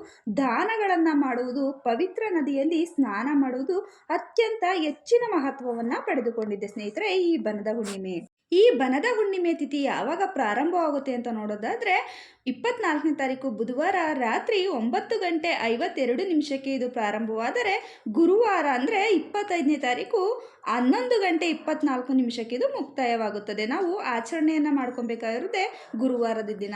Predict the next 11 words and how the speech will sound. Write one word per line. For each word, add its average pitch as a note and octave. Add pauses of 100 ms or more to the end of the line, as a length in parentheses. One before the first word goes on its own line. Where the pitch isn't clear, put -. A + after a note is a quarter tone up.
(100)
ವಿಶೇಷವಾಗಿ F#4+ (600)
ಹುಣ್ಣಿಮೆಯ A4+
ದಿನದಂದು C#4
ನಾವು C#4+
ಪೂಜೆಯನ್ನ C4
ಮಾಡಬೇಕಾದ್ರೆ A3+ (300)
ಮೊದಲನೇದಾಗಿ B3+
ಹಿಂದಿನ D#4
ದಿನದಲ್ಲೇ D4
ದೇವರ C4
ಸಾಮಗ್ರಿಗಳನ್ನ A#3+